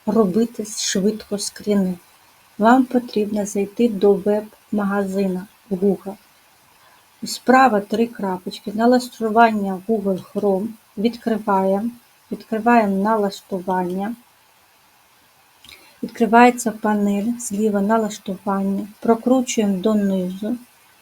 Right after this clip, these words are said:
Далі розширення. Відкривається розширення. Три лінія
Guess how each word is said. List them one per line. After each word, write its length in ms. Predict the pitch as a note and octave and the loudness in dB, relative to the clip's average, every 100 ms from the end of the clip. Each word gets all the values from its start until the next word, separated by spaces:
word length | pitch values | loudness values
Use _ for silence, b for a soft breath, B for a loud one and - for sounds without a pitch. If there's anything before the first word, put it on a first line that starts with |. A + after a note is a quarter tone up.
| _ - | _ -8
Далі 460 | G#3 G#3+ A#3 G#3 | 0 4 6 6
розширення. 960 | G#3 B3 B3+ - - G3 F#3+ G3 G#3+ A#3+ B3 _ _ _ _ _ _ _ _ _ _ - | 6 4 2 -4 -4 -4 -2 -4 -4 -6 -8 _ _ _ _ _ _ _ _ _ _ -8
Відкривається 960 | G#3 - A#3+ G#3 B3 C4 A#3+ - G3+ | -8 -4 -2 6 8 8 4 -2 -6
розширення. 960 | G#3+ A3 - - F#3+ F#3 G3 G#3 A3 B3 - _ _ _ _ _ _ _ | -6 -6 -8 -6 -4 -4 -6 -4 -4 -6 -10 _ _ _ _ _ _ _
Три 440 | - A#3+ B3+ G3+ G3 _ _ _ A3 | 4 6 6 4 -2 _ _ _ -2
лінія 680 | G#3+ A#3 G3+ F#3 F3+ F#3 | 4 4 4 0 -2 -4